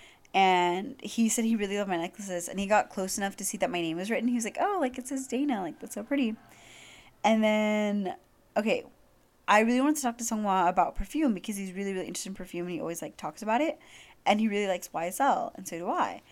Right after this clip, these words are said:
And I was like, "Oh, I know you really like Y S L perfume." I was like, "You should try this one. It's, like, the Y S L Libre," 'cause that's the one that Darian put me on. I'll give her credit. Darian put me on. I'll give her credit.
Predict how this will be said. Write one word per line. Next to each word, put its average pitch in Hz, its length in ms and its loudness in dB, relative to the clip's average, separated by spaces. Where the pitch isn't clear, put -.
And 208 120 -4
I 208 40 -4
was 202 80 -4
like, - 140 -12
"Oh, 262 180 2
I - 160 0
know 202 140 -2
you 202 200 -4
really 185 220 -4
like 165 480 -4
Y 180 140 -2
S 185 100 -10
L 170 80 -8
perfume." 277 360 -2
I - 20 -2
was 190 120 -4
like, 185 80 -10
"You 190 60 -6
should - 180 -8
try 170 220 -8
this 320 220 -4
one. 208 180 -2
It's, 175 140 -10
like, - 160 -14
the 180 80 -6
Y 185 220 -8
S - 180 -10
L - 160 -8
Libre," 285 420 -4
'cause - 140 -18
that's 190 260 -4
the 185 60 -10
one 185 160 -2
that - 200 -8
Darian 202 340 0
put 185 120 -14
me 170 100 -6
on. - 280 -8
I'll 196 100 2
give 214 120 0
her 247 140 4
credit. 196 360 4
Darian 208 460 4
put 180 180 4
me 196 140 0
on. 170 400 0
I'll 190 80 0
give 185 120 -2
her 196 180 2
credit. 185 320 -2